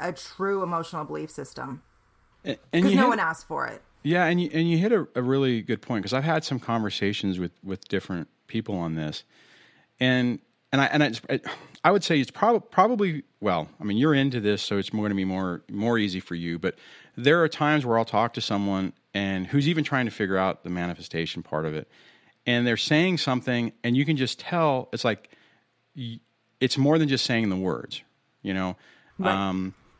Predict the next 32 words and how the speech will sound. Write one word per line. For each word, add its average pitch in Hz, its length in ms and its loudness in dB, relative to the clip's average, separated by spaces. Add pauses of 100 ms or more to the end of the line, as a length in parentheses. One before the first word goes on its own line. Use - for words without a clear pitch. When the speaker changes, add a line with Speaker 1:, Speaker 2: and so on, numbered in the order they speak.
(140)
Speaker 2:
right? 117 240 4
I 113 80 2
mean, 107 200 0
it's, - 200 -4
you 135 120 0
gotta 135 280 4
believe 107 440 0
it. 73 140 -6
You 110 140 0
got, 110 360 2
you 113 160 -2
have 131 280 4
to 143 60 -4
be 131 120 2
at 123 80 0
the 107 80 -4
point, 113 360 -2
I, 127 80 -2
I'm 123 100 -4
trying 190 180 -2
to 147 60 -2
think 131 140 -4
of 110 60 -4
a, 98 200 -2
of 101 80 -4
a 98 60 -2
good 101 160 0
example, 92 640 -2
like, 92 240 -2
for 92 120 -6
me, 90 320 -2 (580)
where, 104 520 2